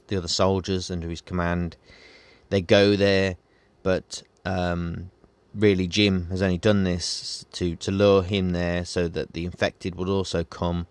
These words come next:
and they would attack Major Henry West, um, which happens. The, um, the infected arrive,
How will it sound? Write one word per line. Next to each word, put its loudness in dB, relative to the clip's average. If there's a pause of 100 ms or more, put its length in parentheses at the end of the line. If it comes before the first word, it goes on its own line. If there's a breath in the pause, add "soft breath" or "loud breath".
(140)
and -6
they 0
would -6
attack -8
Major -6
Henry -4
West, -4 (1120 loud breath)
um, 0
which -8 (120)
happens. 0
The, -2 (480)
um, -4 (720 loud breath)
the -6
infected -4
arrive, 2